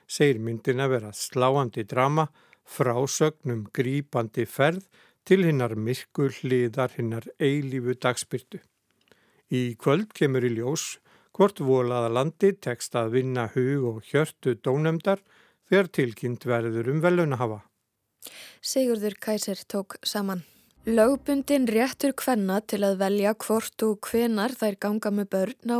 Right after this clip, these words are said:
Speaker 2: víða undir högg að sækja. Fjörutíu og eitt prósent kvenna á frjósemisaldri í heiminum búa við lög sem takmarka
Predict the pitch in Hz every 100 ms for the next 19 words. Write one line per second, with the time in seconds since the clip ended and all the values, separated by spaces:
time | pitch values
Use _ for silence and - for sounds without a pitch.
0 | 233 240 262 214 190 196 196 208 208 -
1 | 185 - - 220 214 180 - _ - -
2 | - - - - 240 269 285 285 277 233
3 | 294 - 269 254 220 - 214 214 254 254
4 | 240 220 220 214 202 190 - 196 240 208
5 | 190 180 190 277 - - - - 262 269
6 | 254 254 226 202 226 - 240 - 247 254
7 | - 254 - 233